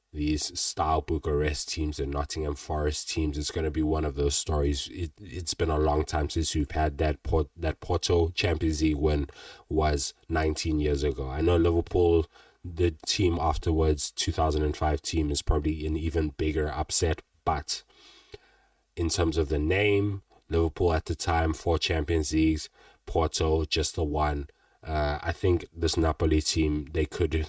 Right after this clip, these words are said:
they have that fairy tale dust. They've got the luck of the draw. If they can get through those teams, they have a chance. And I think they might just do it.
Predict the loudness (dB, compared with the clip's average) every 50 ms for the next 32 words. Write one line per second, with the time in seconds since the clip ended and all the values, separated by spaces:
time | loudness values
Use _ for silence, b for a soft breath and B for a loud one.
0 | -4 -2 0 0 2 2 0 0 2 0 0 0 0 0 2 4 4 4 4 2
1 | 0 0 0 -2 -2 -2 -2 -2 -2 -2 -4 -4 -4 -4 -4 -2 -4 -4 -2 -2
2 | -2 0 0 0 0 0 -2 -2 -2 -2 -4 -2 -2 -2 0 0 0 -2 B B
3 | B B -8 -4 -2 -2 0 2 0 0 2 2 2 0 2 2 2 2 4 4
4 | 2 2 0 0 2 2 4 4 2 0 -4 -10 -20 _ _ _ _ _ _ _
5 | _ _ _ _ _ _ _ _ _ _ _ _ _ _ _ _ -20 B B B
6 | B B B B B _ -8 -4 -2 0 0 0 0 -2 -2 -2 -2 -2 -2 -2
7 | -4 -8 -10 -12 -14 -14 -14 -16 _ -6 -2 -2 0 -2 0 0 0 0 0 -2
8 | -2 -2 -2 0 0 0 -2 -2 -2 -2 -2 -2 -2 -4 -4 0 0 2 2 0
9 | -2